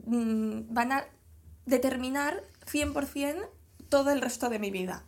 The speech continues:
Y esto obviamente no es así. Porque yo creo que, al menos en mi caso, mm, nos creem-, o me creía yo que las, que lo que haga ahora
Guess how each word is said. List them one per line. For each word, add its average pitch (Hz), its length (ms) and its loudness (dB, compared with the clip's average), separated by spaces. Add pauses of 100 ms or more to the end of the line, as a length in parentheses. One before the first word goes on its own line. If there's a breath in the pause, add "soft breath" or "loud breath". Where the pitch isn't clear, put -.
Y 214 140 -4
esto 220 240 0
obviamente 226 440 2
no 240 100 2
es - 120 -4
así. - 300 -8 (480 loud breath)
Porque 240 240 0
yo 247 140 4
creo 277 200 2
que, 202 140 -4
al 214 140 0
menos 220 240 0
en 262 80 -2
mi 269 100 -6
caso, 285 400 -4 (600 loud breath)
mm, 214 380 2
nos 208 220 -4
creem-, 220 460 -2
o 208 100 -2
me 185 160 -4
creía 214 400 0
yo 269 560 0
que 240 200 -6
las, 202 420 -6 (200)
que 226 100 -4
lo 220 140 -4
que 214 160 0
haga 240 240 2
ahora 285 400 4